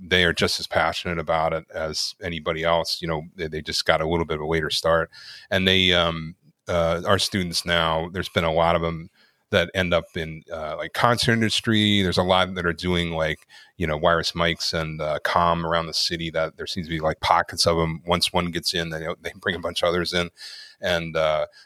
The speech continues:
a lot of work in corporate staging and concert tours. We have a few that work in traditional theater, um, but that's sort of been the model, and that's the bulk of the academic education is from that side.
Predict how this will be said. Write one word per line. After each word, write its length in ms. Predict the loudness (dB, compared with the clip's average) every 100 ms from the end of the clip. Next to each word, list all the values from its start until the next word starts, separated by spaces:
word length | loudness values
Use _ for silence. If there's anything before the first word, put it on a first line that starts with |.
| -4
a 60 | 2
lot 180 | 4
of 80 | 4
work 240 | 2 0 -2
in 160 | -10
corporate 360 | 0 0 2 -2
staging 520 | 0 2 2 0 -4
and 100 | -4
concert 340 | -2 -2 -2
tours. 340 | -4 -4 -4 0
We 80 | 0
have 100 | 0
a 60 |
few 340 | -4 0 2 4
that 140 | 2
work 340 | 4 2 2
in 120 | -2 -2
traditional 420 | 0 -2 -2 -8
theater, 500 | -2 0 2 2 -2 -10 -20 -20 _ -6
um, 360 | -2 -2 -4 -2
but 80 |
that's 220 | 2 2 2
sort 200 | 2 2
of 80 |
been 200 | 2 0
the 80 | 0
model, 400 | 2 4 6 4
and 80 | 2
that's 160 | 0 0
the 100 | -6
bulk 420 | 0 2 2 -2
of 60 |
the 140 | -2 0
academic 420 | 0 -2 -10 -8
education 600 | -10 -12 -8 -8 -8 -10
is 100 | -12
from 240 | -6 -6 -4
that 160 | -8
side. 480 | -6 -2 -2 -2